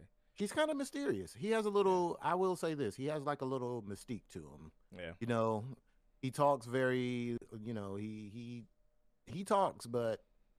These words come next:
Speaker 1: you know, you don't see as much of him as, um, per se, like, Phil or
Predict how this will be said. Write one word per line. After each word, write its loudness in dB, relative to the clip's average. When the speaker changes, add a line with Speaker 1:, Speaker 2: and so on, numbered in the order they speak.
Speaker 1:
you 2
know, 6
you 2
don't 2
see -2
as 2
much -2
of -6
him -4
as, -6
um, -6
per 0
se, -2
like, -8
Phil 4
or -2